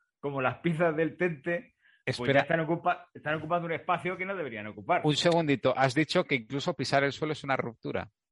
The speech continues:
Speaker 1: Sí.
Speaker 2: Entonces, ese maravilloso piropo de "esos son andares y lo demás es joder el suelo",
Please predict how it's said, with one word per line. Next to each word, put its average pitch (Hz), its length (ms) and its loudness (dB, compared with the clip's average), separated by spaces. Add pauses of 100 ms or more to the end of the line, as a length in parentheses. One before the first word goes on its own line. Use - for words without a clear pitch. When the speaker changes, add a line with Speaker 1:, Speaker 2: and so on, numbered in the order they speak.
(1400)
Speaker 1:
Sí. - 80 -6
Speaker 2:
Entonces, 131 440 0
ese 165 300 4
maravilloso 135 560 4
piropo 147 360 2
de 131 220 2
"esos 175 400 -2
son 165 220 -2
andares 147 580 2
y 143 60 -2
lo 135 100 4
demás 135 320 2
es 143 140 -4
joder 131 380 0
el 123 160 0
suelo", 143 500 -4